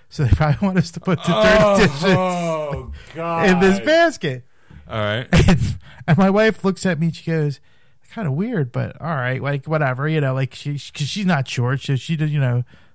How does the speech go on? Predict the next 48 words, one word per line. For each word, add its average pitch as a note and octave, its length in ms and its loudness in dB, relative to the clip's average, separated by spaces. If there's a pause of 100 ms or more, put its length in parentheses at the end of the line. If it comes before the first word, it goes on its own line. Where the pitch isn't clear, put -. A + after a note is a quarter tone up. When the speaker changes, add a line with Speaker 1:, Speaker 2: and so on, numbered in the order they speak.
(120)
Speaker 1:
does C#3+ 180 2
Speaker 2:
Okay, A2+ 140 -2
I, A#2 140 -6
I A2+ 240 -8
gotta G#2 140 -4
ask. A#2 340 -6
Speaker 1:
Yeah. C#3+ 300 2
Speaker 2:
I - 40 -12
got A#2 80 -6
a G#2+ 40 -8
question. D3 380 -6 (360)
At C3+ 140 -6
any E3 220 0
moment C#3+ 340 -4
in A2+ 80 -6
time, D#3 280 -4
did G#2 160 -8
you A2 80 -6
look A#2 260 -8
around A2 200 -4
to G#2 60 -6
see A#2 180 -6
if G2 100 -6
there G#2+ 100 -4
was G2 160 -4
other F#2+ 160 -6
baskets? - 580 -6
Speaker 1:
Yes, F3+ 260 4
I D#3 40 2
did. C#3 280 0 (120)
Speaker 2:
Okay, A2 260 -6
Speaker 1:
And D3 40 4
I D#3 100 8
didn't D#3+ 40 8
Speaker 2:
and C#3 80 4
Speaker 1:
find D#3 220 6
any. G#2+ 300 -2
Speaker 2:
Okay, A#2 360 -4
and G#2+ 500 -10 (680)
did B2 160 -6
you A#2 100 -4
see B2+ 200 -8
people A#2 300 -10
eating A2+ 300 -8
from A#2 180 -8
the A2+ 60 -4
buffet? A2+ 560 -4
Speaker 1:
No. D#3 240 4